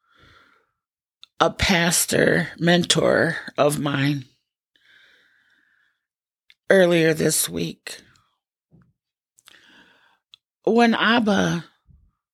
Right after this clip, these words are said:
revealed, he gave me this revelation about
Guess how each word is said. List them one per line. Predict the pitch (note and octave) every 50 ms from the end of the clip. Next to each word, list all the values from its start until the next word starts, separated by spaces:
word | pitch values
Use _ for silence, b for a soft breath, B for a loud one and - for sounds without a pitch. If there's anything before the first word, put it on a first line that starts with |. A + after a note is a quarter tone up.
| _ _ _ _ _ _ _ _ _ _ _ _ _ _ _ _ _ _ -
revealed, | F3+ A#3 A#3 G3+ F3 F3 G3+ A3 A3+ G#3+ F#3+ D#3+ C#3+ G#2 - - -
he | - - - -
gave | - A3 D3+ D#3+
me | - A#2 -
this | - - - F#3+ - - -
revelation | G#2+ G2+ G2 G2+ F#2+ G2 A2 A2+ A2 - - - - - -
about | D#3+ D#3 D3+ D#3+ D#3+ D#3+ D#3+ D3+ - -